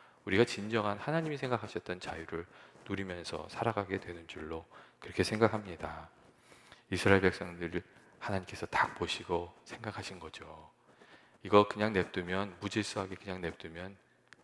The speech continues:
사고 치겠구나. 그러니까 하나님께서 하나님을 바라보면서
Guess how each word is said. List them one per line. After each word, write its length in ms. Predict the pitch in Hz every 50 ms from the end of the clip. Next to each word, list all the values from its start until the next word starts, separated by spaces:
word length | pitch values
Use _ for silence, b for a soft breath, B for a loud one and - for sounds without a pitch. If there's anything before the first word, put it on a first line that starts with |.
| _ _ _ -
사고 280 | - - 107 - 110
치겠구나. 800 | - - - - 87 - - - - 90 - 85 82 82 80 - - - - - _ _ _ -
그러니까 260 | - 92 92 - 92
하나님께서 720 | 98 101 104 101 92 90 - 90 82 - - 85 85 82 - - - - - - -
하나님을 480 | - - - 135 135 135 135 135 131 127
바라보면서 880 | 107 92 90 92 92 90 87 87 85 87 85 - - 85 82 82 80